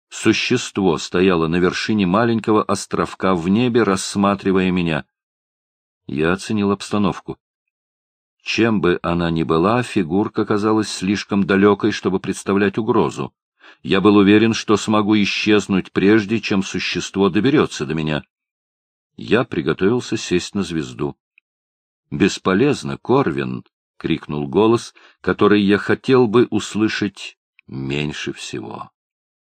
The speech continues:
«Ты тут заперт. Ты не можешь убраться отсюда без моего разрешения».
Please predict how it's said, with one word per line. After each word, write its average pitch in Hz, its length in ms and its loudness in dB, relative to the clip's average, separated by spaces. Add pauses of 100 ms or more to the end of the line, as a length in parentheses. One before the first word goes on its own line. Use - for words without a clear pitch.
(120)
«Ты 123 160 4
тут 120 240 2
заперт. 107 540 -2 (760)
Ты 107 160 2
не 123 100 4
можешь 135 540 2
убраться 95 640 0
отсюда 127 440 0
без 107 200 2
моего 87 360 4
разрешения». 90 920 -2